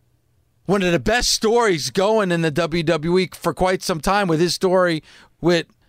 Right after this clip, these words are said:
Kevin Owens. I mean, he had a great run with, with New Japan. He could have easily gone back to the W W E and been in the same place that he was before he left. He didn't have to make this move.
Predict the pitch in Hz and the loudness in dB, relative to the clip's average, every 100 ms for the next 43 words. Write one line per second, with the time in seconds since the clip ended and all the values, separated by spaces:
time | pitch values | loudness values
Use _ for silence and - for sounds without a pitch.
0 | - - 180 156 160 226 226 233 226 - | -6 -2 -2 0 2 2 2 0 -2 -6
1 | - _ _ _ _ _ _ _ _ _ | -12 _ _ _ _ _ _ _ _ _
2 | - 208 233 220 202 - - 202 202 170 | -6 -4 0 0 0 -4 -4 0 0 -2
3 | 123 180 214 226 180 185 202 214 202 180 | 0 0 0 -2 0 2 2 0 0 -2
4 | 185 - 143 147 185 180 190 160 170 190 | -2 -6 -10 0 0 2 2 0 0 0
5 | 214 226 233 214 175 202 233 220 233 190 | 2 0 0 -4 -4 -2 0 2 0 0
6 | 202 196 196 196 - 202 175 190 190 208 | 0 0 0 -2 -2 -4 0 0 0 -2
7 | 196 185 196 196 196 196 190 _ _ _ | -2 0 2 4 4 2 -4 _ _ _
8 | _ _ _ _ - 202 190 185 202 196 | _ _ _ _ -6 -2 0 0 0 -2
9 | 180 180 165 - 208 208 - 202 196 - | -2 0 0 0 0 0 2 2 2 0
10 | 185 175 170 165 139 151 - 156 147 143 | 0 2 2 2 0 -6 -2 2 4 2
11 | 127 101 - - - _ _ _ _ _ | -2 -4 -8 -20 -20 _ _ _ _ _
12 | _ _ _ _ _ _ - 226 427 262 | _ _ _ _ _ _ -2 0 0 -2
13 | - 202 247 - 220 226 226 - 202 - | -4 -2 -2 -2 0 0 -2 -2 -2 0
14 | 190 240 147 - | 0 0 0 -6